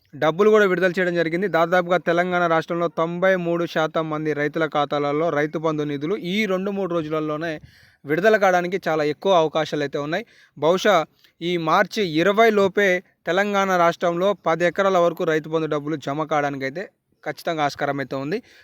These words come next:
మార్చి ముప్పై ఒకటిలోగా తెలంగాణ రాష్ట్రంలో మిగతా ఎవరైతే తొంభై మూడు శాతం మంది రైతులు ఉన్నారో, వాళ్ళందరి ఖాతాలలో పడతాయి.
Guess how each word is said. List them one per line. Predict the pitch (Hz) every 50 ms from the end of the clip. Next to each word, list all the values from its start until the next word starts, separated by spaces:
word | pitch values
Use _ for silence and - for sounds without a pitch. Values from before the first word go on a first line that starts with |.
| _ _ -
మార్చి | 147 151 175 208 214 - 247
ముప్పై | 202 180 175 - - 220 226
ఒకటిలోగా | 226 196 214 196 180 185 185 180 185
తెలంగాణ | 175 - 180 165 175 185 190 190 185 185 180
రాష్ట్రంలో | 170 165 165 - - 170 165 165 175 170
మిగతా | 160 151 156 165 165 - 185 170 151 147 - - - _ _ _ -
ఎవరైతే | 151 151 170 190 202 208 196 180 202
తొంభై | 180 - - 180 170 175 185 190
మూడు | 185 185 180 170
శాతం | - 175 175 175 180 180
మంది | 180 170 170 165
రైతులు | 160 156 156 - 160
ఉన్నారో, | 160 156 151 156 175
వాళ్ళందరి | 185 160 156 151 151 143 147 160 175 175 175
ఖాతాలలో | - 165 156 - 165 151 151 151 147
పడతాయి. | 139 143 143 147 147 196 233